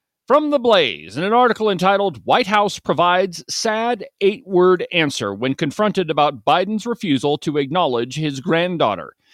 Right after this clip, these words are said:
Now, Hunter Biden has a, has yet another daughter, uh, to a lady that he met down in Arkansas, I think, and none of them have acknowledged that that child even exists.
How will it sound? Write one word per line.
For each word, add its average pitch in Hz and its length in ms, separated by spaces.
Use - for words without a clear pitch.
Now, 180 180
Hunter 254 220
Biden 117 480
has 139 400
a, 139 140
has 151 440
yet 175 240
another 190 540
daughter, 95 500
uh, 131 220
to 196 220
a 180 60
lady 180 320
that 147 140
he 156 120
met 151 300
down 135 300
in 120 160
Arkansas, 110 760
I 92 120
think, 110 400
and 165 520
none 208 280
of 160 160
them 95 260
have 135 220
acknowledged 139 500
that 131 160
that 151 220
child 139 580
even 127 400
exists. 107 880